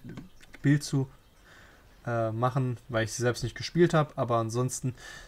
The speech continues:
sieht das alles sehr vernünftig aus und, ähm, ich bin gespannt, wie es wird. Die niedrigen Stufen spiele ich nicht so häufig, deswegen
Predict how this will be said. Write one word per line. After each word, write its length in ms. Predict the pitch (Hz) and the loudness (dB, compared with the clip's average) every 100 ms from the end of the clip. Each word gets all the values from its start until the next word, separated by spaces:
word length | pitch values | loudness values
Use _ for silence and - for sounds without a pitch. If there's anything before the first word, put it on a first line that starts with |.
| - | -16
sieht 220 | - 143 | -2 4
das 160 | 139 - | 4 4
alles 320 | 143 147 139 | 6 6 4
sehr 300 | - 123 135 | 0 4 4
vernünftig 580 | - 131 135 - 151 - | 4 4 2 2 0 2
aus 320 | 135 127 - | 4 4 2
und, 320 | 123 120 113 | -2 -2 -2
ähm, 460 | 123 117 113 110 107 - - - - - - - - - - - | -2 0 -2 -4 -8 -14 -20 -20 -20 -20 -20 -20 -20 -20 -16 -10
ich 180 | 135 - | -6 2
bin 120 | 135 | 2
gespannt, 400 | 127 - 151 143 | 4 6 6 6
wie 80 | 131 | 2
es 160 | - | 2
wird. 360 | 135 160 - - - - - | 4 4 2 -10 -16 -16 -4
Die 80 | 131 | 2
niedrigen 400 | 131 139 143 135 | 4 6 6 4
Stufen 320 | - 139 131 | 0 -2 -2
spiele 320 | - - 139 | -2 -2 0
ich 140 | 156 - | 0 0
nicht 160 | 147 | 0
so 120 | 160 151 | 2 2
häufig, 380 | 151 147 151 | 2 0 -2
deswegen 580 | 139 123 131 123 120 117 | -2 -4 0 0 -2 -6